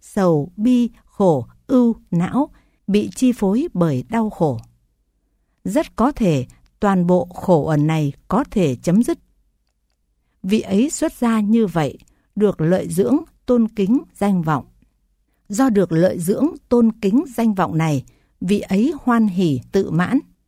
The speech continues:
Do lợi dưỡng, tôn kính, danh vọng này, vị ấy khen mình,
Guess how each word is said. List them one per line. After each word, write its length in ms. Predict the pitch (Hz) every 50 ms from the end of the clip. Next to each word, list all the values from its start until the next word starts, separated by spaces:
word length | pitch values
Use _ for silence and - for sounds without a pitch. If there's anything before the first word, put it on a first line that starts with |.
| _ _ _ _ _ _ _ _ _ _ _ _ _ _ -
Do 280 | 208 233 262 254 247
lợi 360 | 226 196 190 190 180 - 160
dưỡng, 260 | 175 170 208 254 - 294 359 _
tôn 220 | - 247 240 233 220
kính, 300 | - - 202 196 254 349 381 -
danh 180 | - 247 233 214
vọng 260 | - 185 131 - 170
này, 260 | 160 160 156 147 139 - _ _ _ _ _ _ _ -
vị 180 | 180 202 202
ấy 380 | - - - 185 196 233 311 311 -
khen 320 | - 262 269 254 233 208
mình, 260 | 185 180 170 156 143